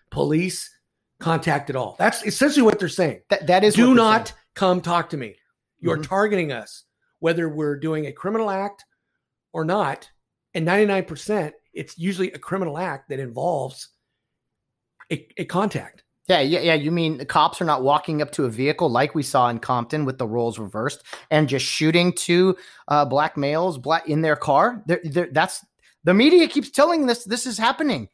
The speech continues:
Speaker 2: Wh-, where is it? I don't, I haven't seen any footage of it, but we've seen the, the hunt of two law enforcement officers in their car, uh, in Compton. But yeah, we, we're not seeing it the other way. So you're right about one thing. There is absolutely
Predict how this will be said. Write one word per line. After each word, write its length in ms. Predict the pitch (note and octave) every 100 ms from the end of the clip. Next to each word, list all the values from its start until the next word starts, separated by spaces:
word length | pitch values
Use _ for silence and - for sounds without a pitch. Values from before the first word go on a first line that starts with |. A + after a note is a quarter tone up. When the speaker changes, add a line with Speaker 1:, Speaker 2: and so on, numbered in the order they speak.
| _ _ _ _ _
Speaker 2:
Wh-, 260 | - A3+ A#3
where 220 | A3+ D4+
is 160 | F4 B3
it? 80 | D#3+
I 100 | A#3
don't, 120 | D#4+
I 20 |
haven't 200 | B3 E4
seen 200 | - F4+
any 160 | E4+ D#4
footage 480 | - G#4+ G4+ D#3
of 140 | D#3+ C#3+
it, 160 | A3 - _ _
but 140 | A3
we've 180 | A#3+ A#3+
seen 320 | - D#4 D#4+
the, 240 | B3+ B3 A3+
the 120 | F3+
hunt 380 | E3+ - C4+ A#3+ -
of 160 | F3+ -
two 360 | - B3+ A#3+ A3 _ _
law 160 | F#3+ B3
enforcement 460 | - G#3+ G3+ F#3+
officers 360 | F#3 F3+ E3 D#3+
in 140 | F#3 E3+
their 120 | D#3
car, 460 | - C#3+ D3+ G#3 - _ _ -
uh, 320 | E3 D#3+ D3
in 140 | F3+ E3+
Compton. 460 | F3 A#3+ B3+ G#3
But 260 | F3+ F#3 -
yeah, 160 | G#3 G#3
we, 220 | A3+ A#3
we're 160 | A3 B3+
not 220 | D#4 D#4+
seeing 240 | D#4+ F4
it 100 | C#4+
the 120 | C4+
other 160 | C#4+ C4
way. 200 | C#4+ A3+
So 340 | - G3 F3+ - -
you're 180 | - C#4
right 180 | C#4 C4+
about 220 | B3 A#3
one 160 | A3 G#3
thing. 360 | - E3+ B2 - _ -
There 240 | F#3 A#3
is 180 | G#3+ D3 - _ _
absolutely 880 | F#3+ A3 - B3 A#3 G3+ G3 G3